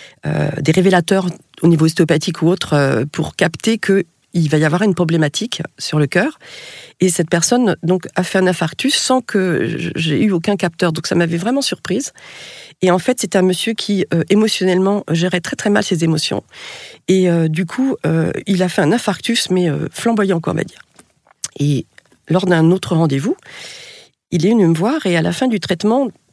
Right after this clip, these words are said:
lorsque j'ai terminé, en général, le corps est aligné et, et, euh,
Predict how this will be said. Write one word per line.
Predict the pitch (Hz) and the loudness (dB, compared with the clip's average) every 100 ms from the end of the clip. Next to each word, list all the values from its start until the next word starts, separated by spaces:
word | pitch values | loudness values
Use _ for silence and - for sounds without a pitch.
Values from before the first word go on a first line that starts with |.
| - - _ - | -20 -20 _ -20
lorsque | - 175 - - 202 | -4 -4 -4 -2 0
j'ai | 175 165 | 0 0
terminé, | 240 220 190 226 | 0 2 2 2
en | 208 | 0
général, | 160 160 208 240 - | 0 0 0 -2 0
le | 175 | -2
corps | 165 220 | 0 0
est | 214 | 0
aligné | 180 170 170 180 247 - | 2 4 4 4 2 0
et, | 180 175 | 0 0
et, | 175 170 170 208 | 2 2 2 0
euh, | 175 - | 0 -2